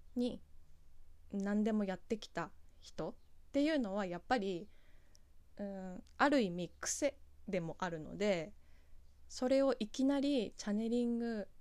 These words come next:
するってなって、柔軟性を求められると、やっぱり、あの、元から柔軟性がある人と比べると、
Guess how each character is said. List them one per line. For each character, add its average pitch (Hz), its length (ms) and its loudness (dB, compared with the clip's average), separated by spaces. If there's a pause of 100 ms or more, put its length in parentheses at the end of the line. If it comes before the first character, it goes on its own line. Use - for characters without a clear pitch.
す - 340 0
る 214 140 4
っ 247 220 -2
て 170 120 -4
な 170 120 -6
っ 170 40 -14 (200)
て、 170 340 -2 (920)
柔 220 300 0
軟 247 240 2
性 233 300 0
を 220 240 0
求 185 340 -4
め 214 160 2
ら 208 120 2
れ 208 120 0
る 175 100 -4
と、 175 360 0 (840)
や 254 160 -2
っ - 40 -12 (360)
ぱ 427 160 2
り、 285 280 2
あ 208 220 -2
の、 180 480 -8 (420)
元 240 300 -2
か 349 160 4
ら 302 100 6
柔 247 320 0
軟 254 540 0
性 240 280 0
が 226 240 -2
あ 233 140 2
る 196 160 -2
人 - 760 -2 (440)
と 180 100 0
比 - 200 -2 (140)
べ 220 120 0
る 214 120 0
と、 254 460 -2